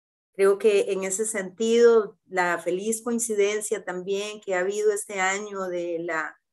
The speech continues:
celebración de los cien años del natalicio de Paulo Freire, un gran pedagogo, eh, que se ha recuperado mucho, se ha leído mucho de, de ese aporte a la educación,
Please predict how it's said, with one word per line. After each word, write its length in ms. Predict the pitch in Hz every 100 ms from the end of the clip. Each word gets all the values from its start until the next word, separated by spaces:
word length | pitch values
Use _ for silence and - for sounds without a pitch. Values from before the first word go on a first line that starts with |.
| _ _ -
celebración 1000 | - 196 190 185 175 170 233 240 254 240
de 100 | 196
los 140 | 190 185
cien 160 | 214
años 240 | 220 233 233
del 120 | 226
natalicio 680 | 208 196 175 214 240 - 208
de 80 | 190
Paulo 440 | 196 202 214 214
Freire, 540 | - 214 180 160 165 _ _ _ -
un 100 | 208
gran 300 | 220 233 226
pedagogo, 760 | 240 233 220 226 185 170 175 _ _ _ _ _ _ _ -
eh, 460 | 190 185 175 143 _ _ _
que 120 | - 190
se 160 | 214
ha 640 | 202 202 208 214 196 185 180 180
recuperado 760 | 185 190 196 185 190 202 214 220
mucho, 480 | 220 226 240 240 226
se 100 | 214
ha 20 |
leído 320 | 208 220 220
mucho 440 | 226 262 285 - 185
de, 340 | 180 175 175 -
de 380 | 170 175 180 190
ese 260 | 190 220
aporte 720 | 190 - 233 247 233 - 160 _
a 80 | 165
la 100 | 175
educación, 840 | 180 190 190 170 - 220 226 240